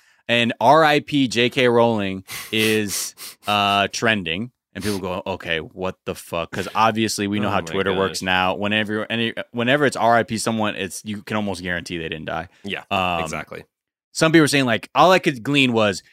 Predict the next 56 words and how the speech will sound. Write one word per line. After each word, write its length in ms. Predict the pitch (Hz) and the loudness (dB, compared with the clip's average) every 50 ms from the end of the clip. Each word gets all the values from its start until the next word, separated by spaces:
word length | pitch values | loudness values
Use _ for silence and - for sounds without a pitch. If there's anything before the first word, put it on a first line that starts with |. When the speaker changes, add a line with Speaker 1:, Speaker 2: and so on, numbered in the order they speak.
| _ _ _ _ | _ _ _ _
Speaker 1:
"This 180 | - 233 - 214 | 0 2 2 2
is, 80 | 180 190 | 0 2
I 100 | - 185 | 2 2
can't 300 | 190 - 226 226 180 139 | 2 2 2 2 2 2
believe 340 | - 143 139 156 156 131 113 | 0 -2 0 0 0 0 0
what's 180 | 120 131 - - | -2 -2 -2 0
going 340 | - 143 123 117 104 95 101 | 0 0 2 2 0 0 -2
on. 260 | 98 92 87 87 104 - | -2 -2 -2 -2 0 2
I, 220 | 143 160 175 165 | 2 2 2 2
the 200 | 147 143 151 123 | 0 -2 -4 -4
cancel 440 | - - - 196 196 190 - 170 131 | -2 0 0 0 2 2 0 -2 0
culture 460 | - 147 143 139 117 - 135 127 120 | 0 -2 -2 -2 -2 -2 -2 0 0
on 120 | 120 120 | 0 0
this 160 | 120 123 113 - | 0 -2 -4 0
website 420 | 120 123 117 92 - - 104 98 98 | 0 0 0 0 0 0 0 0 0
is 140 | 101 98 - | -2 -4 -4
too 200 | - 170 160 147 | -2 -2 0 0
much. 300 | 135 120 107 92 - - - | 2 0 0 0 -4 -4 -2
I 160 | - 165 185 185 | 0 2 2 2
stand 500 | 147 - - - 156 165 160 135 123 113 | 0 0 -2 0 0 2 2 2 0 -2
with 140 | 110 113 92 | -4 -6 -4
J 180 | 85 120 110 104 | -2 0 0 0
K 240 | - - 113 98 87 | 0 -2 -2 -2 -2
Rowling." 320 | 82 95 92 90 87 87 92 | -2 -4 -4 -4 -6 -6 -2
Other 220 | 110 123 127 131 | -2 0 0 2
people 280 | 113 127 127 117 113 110 | 2 2 0 2 0 0
Speaker 2:
Yes. 40 | 107 | 0
Speaker 1:
were 100 | 101 101 | 0 -2
like, 260 | 98 92 90 85 - - - | 0 -2 -2 -4 -6 -10 -14
"Oh, 60 | - - | -14 -12
she 200 | - - - 143 | -10 -6 -6 -4
should 200 | 117 - 131 131 | -4 -2 -4 -4
have 120 | 120 113 | -4 -4
been 160 | 107 120 107 92 | -4 -6 -6 -6
canceled 340 | 113 113 110 98 104 101 | -6 -6 -6 -6 -6 -6
a 20 | 95 | -6
long 140 | 101 101 95 | -6 -6 -6
time," 140 | 98 98 | -6 -8
or 60 | 87 85 | -8 -8
sh-, 100 | - - | -10 -12
whatever, 340 | 110 101 107 104 104 92 92 | -8 -6 -2 -2 -2 -2 -4
da, 120 | 87 101 | -8 -10
da, 100 | 98 92 | -10 -10
da, 120 | 95 90 98 | -12 -12 -14
da, 140 | 90 - | -16 -10
da. 160 | 92 101 98 90 - _ _ _ _ _ _ _ | -6 -6 -6 -6 -8 _ _ _ _ _ _ _
What 260 | - 123 175 175 - _ _ _ _ _ _ _ | -2 -2 0 0 -2 _ _ _ _ _ _ _
happened, 480 | - 95 90 - - - - 101 - _ _ _ _ _ _ _ _ _ | -10 -8 -8 -8 -8 -12 -16 -18 -20 _ _ _ _ _ _ _ _ _
Dan? 260 | 87 90 92 95 104 _ _ _ _ _ _ _ _ | -12 -12 -12 -12 -14 _ _ _ _ _ _ _ _
Speaker 2:
So 560 | - - - 104 98 95 95 95 95 92 - _ _ | -6 -2 0 2 2 2 2 0 -2 -2 -4 _ _
she's 240 | - - - 101 95 | -8 -4 -4 -4 -2
just 260 | - 123 120 - - | -2 -2 -2 -2 -4
confirming 540 | - - 101 92 - - 107 98 95 90 87 | -6 -6 -8 -8 -2 0 0 2 2 0 -2
all 240 | - - 90 87 87 | 0 0 0 0 0
of 80 | 85 - | -2 -4
her, 300 | - 85 82 82 82 | -4 -4 -4 -4 -6